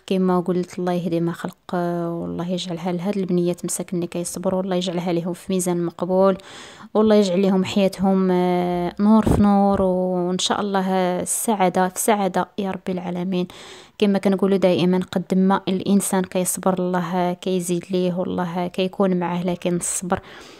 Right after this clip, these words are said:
صعيب الا ال-، واحد، آه، الانسان ولا الانسانه دائما صابر، صابر، صابر. حتى لمتى؟ خاصنا نفكروا، خاصنا نكونوا واعيين، نكونوا، آه، عقلانيين، نكونوا حقانيين اكثر.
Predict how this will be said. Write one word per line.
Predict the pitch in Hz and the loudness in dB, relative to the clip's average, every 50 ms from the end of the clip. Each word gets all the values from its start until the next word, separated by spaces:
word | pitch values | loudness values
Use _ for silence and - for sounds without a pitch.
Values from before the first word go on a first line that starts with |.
| - - _ - | -20 -20 _ -12
صعيب | - - - 180 175 196 208 208 208 202 202 202 202 202 196 185 180 | -8 -6 -4 0 4 4 6 6 4 4 2 0 0 0 0 0 0
الا | 190 185 190 185 | 0 0 2 2
ال-، | 185 180 185 - - | 2 2 0 -4 -4
واحد، | - 175 190 180 - - 185 180 202 | -4 -2 -2 -4 -4 -6 -6 -2 0
آه، | 190 185 185 185 185 185 185 185 180 180 180 180 - 226 _ _ _ _ _ _ _ _ _ _ _ _ _ _ _ - _ - _ _ - 220 | 2 4 4 4 2 2 0 -2 -2 -2 -4 -4 -6 -10 _ _ _ _ _ _ _ _ _ _ _ _ _ _ _ -20 _ -20 _ _ -2 0
الانسان | 190 202 - - 202 190 180 - - 202 190 185 | 0 0 2 2 2 2 2 2 0 0 2 2
ولا | 185 185 190 185 | 2 0 0 -2
الانسانه | 180 - 190 185 180 - - 196 185 185 | -2 -2 -2 -2 -2 0 0 0 0 0
دائما | 180 175 185 180 - - 185 180 175 175 175 175 | 0 0 0 -2 -2 -2 -2 -2 0 0 -2 -2
صابر، | - - - 190 185 180 175 196 180 | -4 -4 -2 -2 -2 -2 -2 -4 -6
صابر، | - - - 190 180 175 - | -6 -4 -2 -2 -2 -2 -4
صابر. | 180 - - 190 180 185 | -6 -6 -6 -6 -6 -6
حتى | 175 - _ - 226 220 | -8 -8 _ 0 2 4
لمتى؟ | 214 214 202 196 - 180 175 180 - - - - - - - - | 4 4 2 2 0 -2 -4 -4 -8 -16 -20 -20 -20 -20 -20 -10
خاصنا | - - 262 - - - 254 254 | -6 -4 -2 -2 2 4 6 6
نفكروا، | 240 240 - - - - - - 240 240 220 | 6 6 6 4 2 2 2 0 2 2 2
خاصنا | - - - - - 190 | 0 -2 -6 -4 -2 -2
نكونوا | 190 196 - 208 208 214 208 | -2 0 0 0 2 4 4
واعيين، | 220 226 214 185 180 190 202 220 226 226 208 | 4 4 4 2 2 2 4 4 4 4 4
نكونوا، | 185 185 - - 190 190 190 190 190 190 - - 196 | 2 -2 -4 -4 -2 0 0 0 -2 -4 -6 -6 -6
آه، | 190 190 185 185 190 185 | -4 -4 -4 -4 -4 -4
عقلانيين، | 185 180 175 - - 208 208 214 208 202 196 196 208 214 208 202 | -6 -8 -8 -4 0 0 2 2 2 2 2 2 2 2 2 0
نكونوا | 190 190 - - 190 185 185 185 | -2 -4 -4 -4 -2 -2 -2 -2
حقانيين | - - 226 - - - 220 220 233 233 220 202 190 185 196 202 196 | 0 -2 -4 -4 0 2 4 6 8 8 6 6 4 2 2 2 0
اكثر. | 190 190 - - - - 233 226 | 0 -4 -8 -4 0 2 2 2